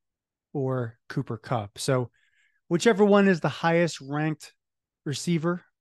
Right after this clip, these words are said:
available, um, then I will take them.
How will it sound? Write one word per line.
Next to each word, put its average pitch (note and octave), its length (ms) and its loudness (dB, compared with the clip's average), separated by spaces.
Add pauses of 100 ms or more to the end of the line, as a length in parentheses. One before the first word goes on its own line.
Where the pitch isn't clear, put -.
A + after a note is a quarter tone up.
(100)
available, E3 640 -2 (500)
um, B2+ 300 -4
then C3+ 160 -4
I C3+ 100 -2
will A2+ 160 -6
take - 360 -6
them. F#3 200 -4